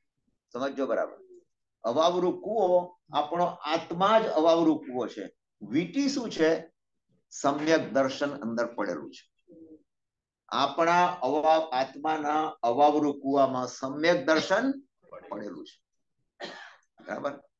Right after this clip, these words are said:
હવે એ સમ્યક દર્શન આત્મામાં તો, દરેક આત્મામાં તો કેવળ જ્ઞાન પણ પડેલું છે. સમ્યક દર્શનની વાત જવા દો,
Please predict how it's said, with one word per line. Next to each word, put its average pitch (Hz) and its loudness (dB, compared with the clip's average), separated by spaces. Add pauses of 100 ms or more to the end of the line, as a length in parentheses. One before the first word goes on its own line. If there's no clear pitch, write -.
હવે 151 0
એ 226 0
સમ્યક 214 -2
દર્શન 185 -4
આત્મામાં 190 -6
તો, - -12
દરેક 190 -2
આત્મામાં 156 -6
તો 151 0
કેવળ 175 2
જ્ઞાન 202 0
પણ 226 2
પડેલું 202 -2
છે. 135 -6
સમ્યક 156 -6
દર્શનની 175 -4
વાત 180 0
જવા 190 2
દો, - -6